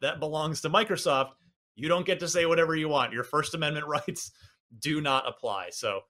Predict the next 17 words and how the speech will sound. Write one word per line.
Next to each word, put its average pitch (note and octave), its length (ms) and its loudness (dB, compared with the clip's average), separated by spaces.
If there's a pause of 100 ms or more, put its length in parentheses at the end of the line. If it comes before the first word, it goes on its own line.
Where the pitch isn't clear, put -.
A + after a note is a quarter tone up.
(280)
I B2 120 -6
hope, C#3+ 400 -6
uh, A#2 400 -4 (520)
Phil D3 320 -4
and B2+ 140 -6
the, C3 40 -10
and B2 80 -12
the A#2 60 -10
team C3 200 -8
at A#2+ 60 -2
Xbox A#2+ 500 -4 (160)
are D3 180 0
indeed C3+ 380 -4
gonna A2 320 -8 (480)
tangibly D#3+ 760 -2
make A#2+ 320 -4
the, A2 480 -8